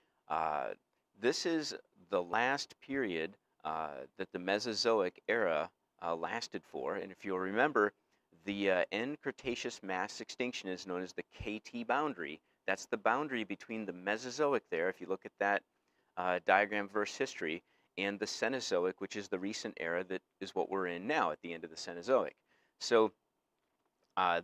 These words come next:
this is the end time of the dinosaurs. Uh, you know, it, it's hard to say. It definitely, the dinosaurs, their heyday was the Jurassic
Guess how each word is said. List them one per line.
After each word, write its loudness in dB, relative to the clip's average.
this 2
is -2
the -4
end -2
time -2
of -6
the -6
dinosaurs. -4
Uh, 2
you -2
know, 6
it, -2
it's -4
hard 4
to -8
say. 0
It -4
definitely, 2
the -6
dinosaurs, 0
their -4
heyday -2
was -4
the -12
Jurassic -2